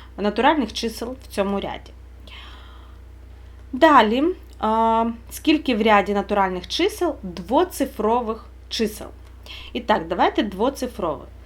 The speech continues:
Це починаючи з десяти, іде до дев'яносто дев'яти.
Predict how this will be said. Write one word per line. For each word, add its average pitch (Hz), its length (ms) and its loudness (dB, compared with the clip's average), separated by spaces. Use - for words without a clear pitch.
Це 240 200 -6
починаючи 180 760 -4
з 165 280 -4
десяти, 185 800 -4
іде 190 360 0
до 262 460 2
дев'яносто 214 1000 -2
дев'яти. 196 680 -6